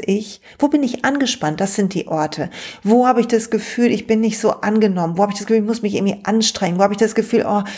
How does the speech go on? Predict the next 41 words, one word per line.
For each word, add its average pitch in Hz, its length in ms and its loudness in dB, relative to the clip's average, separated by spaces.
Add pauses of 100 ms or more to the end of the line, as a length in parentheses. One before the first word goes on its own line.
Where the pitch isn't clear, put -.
(140)
ich 185 160 -2
will 233 100 6
mich 233 200 2
gar 214 160 2
nicht 202 120 -2
ganz 180 300 -4
zeigen? 180 320 -2
Das 240 280 2
sind 220 200 4
die 214 80 4
Orte. 196 480 -2 (380)
Wenn 214 100 4
du 240 100 4
zum 240 140 -2
Beispiel 220 300 0
Sorge 240 520 2
hast, 175 300 -4 (240)
dich 202 180 2
auf 190 60 0
Social 226 380 0
Media 226 400 4
wirklich 170 280 -2
zu 165 140 -8
zeigen, 180 240 -2
und 185 80 0
es 196 100 -2
ist 240 160 -2
aber 247 200 4
dein 185 240 2
Wunsch, 294 240 2
das 208 180 0
zu 196 160 -4
tun, 247 240 0
in 226 180 0
dir 226 140 4
sagt 220 420 -2
eine 190 220 0
innere 185 220 -2
Stimme, 190 340 -2
mach 226 240 0
das, 135 400 -6